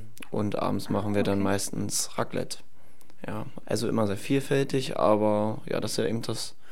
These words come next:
Speaker 1: Schöne auch, dass man sich dann mal <laughs> überall so durchprobiert.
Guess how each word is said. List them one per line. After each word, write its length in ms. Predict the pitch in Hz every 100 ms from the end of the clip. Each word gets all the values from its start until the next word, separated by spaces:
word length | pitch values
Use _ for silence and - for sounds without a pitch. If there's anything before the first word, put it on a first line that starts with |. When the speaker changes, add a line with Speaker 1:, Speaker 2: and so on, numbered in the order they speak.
| - -
Speaker 1:
Schöne 380 | - - 110 104
auch, 100 | 95
dass 200 | - 117
man 120 | 110
sich 160 | 104 107
dann 160 | 107 107
mal 140 | 101
<laughs> 60 | 120
überall 400 | 156 - 117 113 - - - -
so 160 | -
durchprobiert. 760 | 117 120 107 113 104 107 104 -